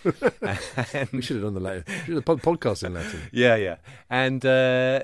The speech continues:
Speaker 2: um, but, um, but when going back to it, it does feel quite old-fashioned, and that, you said twee, and, um, and the other word, I, I was worried, actually, when we came back from our field trip,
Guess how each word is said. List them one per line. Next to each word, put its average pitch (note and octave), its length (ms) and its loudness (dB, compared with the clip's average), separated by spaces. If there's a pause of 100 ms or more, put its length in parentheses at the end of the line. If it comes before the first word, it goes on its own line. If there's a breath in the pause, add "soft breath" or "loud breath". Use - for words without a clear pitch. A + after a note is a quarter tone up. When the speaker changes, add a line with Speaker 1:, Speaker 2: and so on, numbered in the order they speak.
(120)
Speaker 2:
um, B2+ 420 -2
but, C3+ 300 -4
um, B2+ 380 -2
but C#3+ 200 0
when D#3 180 -4
going F3 280 2
back E3 280 0
to - 140 -8
it, C#2 300 -10
it G2+ 160 -8
does A#2 260 2
feel A#2+ 340 -2
quite F#2 340 0
old-fashioned, F#2 840 -8 (320 soft breath)
and G2 160 -4
that, G#2+ 220 -2
you B2 220 -10
said A2+ 260 -6
twee, F#2 460 -4 (400 soft breath)
and, B2+ 260 0
um, C#3+ 300 -8 (640)
and B2+ 100 -4
the D3 40 0
other D3+ 140 -2
word, B2+ 300 2
I, C3+ 160 2
I C#3 200 0
was D#3 140 -2
worried, C3 440 0
actually, D#2 320 -8
when F2 160 -6
we F2 80 -6
came G2 200 -6
back F2+ 140 -4
from F2 160 -10
our F2 100 -4
field G2 300 -6
trip, - 240 -12